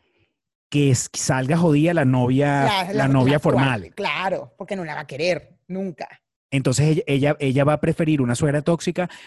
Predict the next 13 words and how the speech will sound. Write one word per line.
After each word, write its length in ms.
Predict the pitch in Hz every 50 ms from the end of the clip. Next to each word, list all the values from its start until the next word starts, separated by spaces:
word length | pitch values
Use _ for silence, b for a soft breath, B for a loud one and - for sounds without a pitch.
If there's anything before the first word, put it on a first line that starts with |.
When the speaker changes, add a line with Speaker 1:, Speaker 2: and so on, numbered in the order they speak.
| B B 120
Speaker 1:
va 80 | 127 123
a 40 |
preferir 440 | - 139 139 - 156 131 127 120 113
que 80 | - 147
el 100 | 135 147
hijo 460 | 151 160 151 147 185 214 302 _ _ _ -
lleve 320 | 113 107 127 123 120 123 131
a 40 | 131
varias 260 | 135 135 139 151 147
mujeres 320 | 165 135 131 135 139 151
a 60 | 160
la 80 | 160 160
casa 400 | - 185 180 175 - - 254